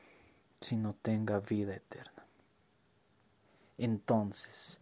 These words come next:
la misión, el propósito de salvar a la humanidad es el amor de Dios. El amor de Dios es incomparable. El amor de Dios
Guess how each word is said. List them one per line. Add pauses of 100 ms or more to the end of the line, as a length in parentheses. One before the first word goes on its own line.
(420)
la
misión,
el
propósito
de
salvar
a
la
humanidad (1200)
es
el
amor
de
Dios. (1400)
El
amor
de
Dios (360)
es
incomparable. (1080)
El
amor
de
Dios